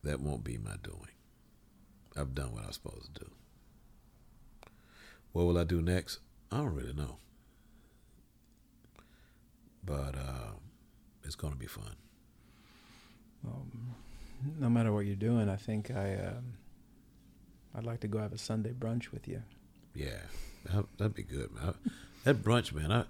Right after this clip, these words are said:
Speaker 1: that was an invention that happened while I was in church. I like that shit, man.
Speaker 2: <laughs> You didn't even know it existed.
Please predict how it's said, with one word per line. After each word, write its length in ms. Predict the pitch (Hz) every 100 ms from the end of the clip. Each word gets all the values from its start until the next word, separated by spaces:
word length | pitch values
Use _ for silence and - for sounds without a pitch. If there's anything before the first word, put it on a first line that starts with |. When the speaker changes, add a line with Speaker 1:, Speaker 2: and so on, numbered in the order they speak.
| - - - -
Speaker 1:
that 160 | 139
was 120 | 127 85
an 60 |
invention 480 | 76 73 98 101 78
that 120 | 78
happened 340 | 90 95 82 82
while 200 | 82 85
I 100 | 82
was 120 | 80
in 100 | 78
church. 380 | - 104 - - - - -
I 60 | -
like 200 | 403 143
that 220 | - - -
shit, 140 | -
man. 120 | - - - - -
Speaker 2:
<laughs> 80 | - - - - 196 - -
You 80 |
didn't 140 | 160 131
even 140 | 117
know 180 | 120 117
it 20 |
existed. 560 | 110 117 156 - 113